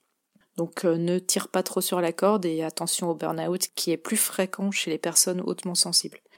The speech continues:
J'aborderai d'ailleurs cet aspect-là de la vie professionnelle des hypersensibles dans un prochain épisode.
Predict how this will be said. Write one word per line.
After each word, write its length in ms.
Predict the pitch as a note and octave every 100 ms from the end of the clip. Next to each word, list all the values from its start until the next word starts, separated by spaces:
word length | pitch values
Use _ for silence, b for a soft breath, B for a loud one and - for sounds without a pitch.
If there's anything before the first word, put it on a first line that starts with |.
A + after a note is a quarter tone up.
| b
J'aborderai 580 | - E3+ E3+ E3+ E3+ F3+
d'ailleurs 380 | E3+ E3+ F3+ F3+
cet 280 | D#3 E3+ E3
aspect-là 400 | E3 - E3+ E3+
de 80 | E3
la 100 | E3
vie 180 | D#3+ E3+
professionnelle 720 | - F3+ F3+ - F3+ F3+ F3
des 180 | E3
hypersensibles 640 | E3+ F3 - - E3+ - F#3
dans 300 | E3+ D#3+ -
un 220 | D#3 D#3
prochain 400 | - F3+ - E3+
épisode. 460 | D#3+ - E3 D3+